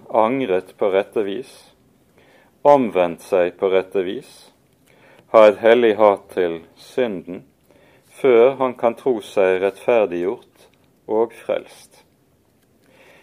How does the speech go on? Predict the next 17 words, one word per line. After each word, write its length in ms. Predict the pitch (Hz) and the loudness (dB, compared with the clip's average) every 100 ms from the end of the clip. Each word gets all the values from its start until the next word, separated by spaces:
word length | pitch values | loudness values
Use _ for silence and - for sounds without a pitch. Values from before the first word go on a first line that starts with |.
| _ | _
I 40 | 120 | -16
spørsmål 580 | - 139 131 - 117 113 | 0 2 2 2 0 2
fire 300 | - 139 139 | 2 2 2
hundre 320 | 123 135 127 | 0 0 -2
og 40 | |
syvognitti 840 | - 147 120 113 123 - 104 98 92 | -2 -4 -2 -4 -6 -8 -4 -2 -2
hos 280 | 101 95 | -4 -6
Pontoppidan 800 | - 110 - 123 - 92 85 85 87 _ | -6 -10 -2 -2 -2 -2 -2 -4 -12 _
lyder 520 | 107 110 95 90 90 92 | -8 -4 0 0 -2 -4
det 300 | 95 90 92 - _ _ _ | -4 -4 -8 -18 _ _ _
som 200 | - 95 - | -10 -10 -4
følger: 400 | 95 92 90 85 _ _ _ _ _ _ _ _ _ _ _ _ - _ | -4 -4 -6 -10 _ _ _ _ _ _ _ _ _ _ _ _ -20 _
"Hvordan 380 | 139 160 147 139 | 4 6 6 4
kan 160 | 143 135 | 2 2
jeg 140 | 139 | 4
da 140 | 143 131 | 6 6
kjenne 540 | - - 127 143 104 | 2 0 0 -2 -6